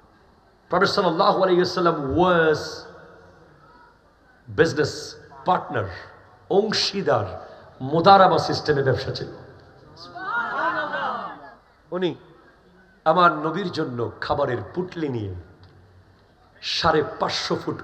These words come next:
উপরে হেরা গুহায় আমার নবীর কাছে কোরআন আসতো, ওখানে চলে যেতেন খাদিজাতুল কুবরা রাদিয়াল্লাহু তাআলা আনহা। আমার নবী প্রতিটা বিষয়ে মুশাওয়ারা করতেন।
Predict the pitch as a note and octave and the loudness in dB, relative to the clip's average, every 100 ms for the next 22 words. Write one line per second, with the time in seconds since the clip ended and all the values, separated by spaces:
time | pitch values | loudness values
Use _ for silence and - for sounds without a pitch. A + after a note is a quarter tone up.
0 | - D#3+ D3+ C3 A2 G2+ - - - - | -6 0 2 2 2 -4 -10 -20 -20 -20
1 | - - - - - - D#3+ E3 A#2 A2 | -20 -20 -20 -20 -8 0 4 4 2 0
2 | A#2 G2+ F2+ - - - - - - - | 0 0 -2 -8 -16 -20 -20 -20 -20 -20
3 | - D#3 D3+ B2+ B2+ C3 G#2+ A#2 - - | -4 0 2 0 0 -2 -2 -4 -6 -2
4 | C3 A#2 A#2 - - A#2+ F#2+ - - - | 0 2 2 0 -4 -4 -4 -8 -18 -20
5 | - - - - - D3 F3 D#3 D3+ C3 | -20 -20 -20 -20 -6 0 2 2 2 2
6 | A#2+ C3+ G#2 F2+ C3 D3+ C#3 B2 A#2 F#2+ | 4 4 4 4 4 6 6 6 8 6
7 | - - - G2+ F2+ - - - - C#3 | 8 12 12 12 10 6 -4 -4 2 10
8 | G#2+ G#2+ D3+ D3+ - B2+ - - - - | 12 12 10 10 12 12 10 4 -2 -4
9 | - - - - - - - - - C6+ | -6 -4 -2 -2 0 0 2 2 2 2
10 | - - - - - - - - - - | 2 -2 -8 -14 -18 -20 -20 -20 -20 -20
11 | - _ - _ _ _ _ _ - G#3 | -20 _ -20 _ _ _ _ _ 0 4
12 | C4+ C#4+ C4 - D4+ D#4 D4 C#4 - C#4+ | 4 2 -4 -4 -6 -2 -2 -2 2 8
13 | C4+ A#3+ A#3+ - C4 C4 C4 B3 - - | 8 8 2 2 4 4 2 0 -2 -2
14 | F3 | -6